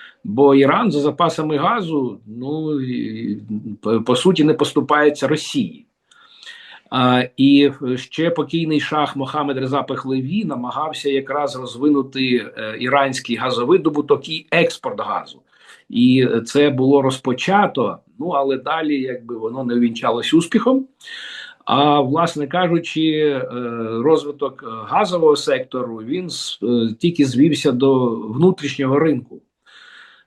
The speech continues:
Е, це я до чого веду? Що якби Ірану, окрім нафтовидобутку традиційного, який розвивався в Ірані там ще з, е, часів, е, початку двадцятого століття,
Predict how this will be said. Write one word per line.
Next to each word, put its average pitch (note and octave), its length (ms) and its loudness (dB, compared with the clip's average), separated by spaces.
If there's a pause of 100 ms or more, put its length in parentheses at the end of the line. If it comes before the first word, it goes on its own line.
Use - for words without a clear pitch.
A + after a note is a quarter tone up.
(140)
Е, A2+ 600 -2 (580)
це E3+ 180 4
я D#3+ 80 6
до E3 100 4
чого D#3+ 280 6
веду? B2+ 420 0
Що - 360 -4
якби D#3 800 2
Ірану, C#3 600 2 (360)
окрім D3 480 -6
нафтовидобутку D3+ 920 -2
традиційного, C3+ 640 2
який B2 200 0
розвивався B2+ 680 0 (380)
в A2 140 -2
Ірані C3 360 2
там A2 360 -6 (360)
ще C3+ 580 0
з, - 260 -14
е, A2+ 800 -2
часів, B2+ 760 0 (100)
е, G#2+ 280 -4
початку B2+ 480 0
двадцятого B2 600 -2
століття, D3+ 840 2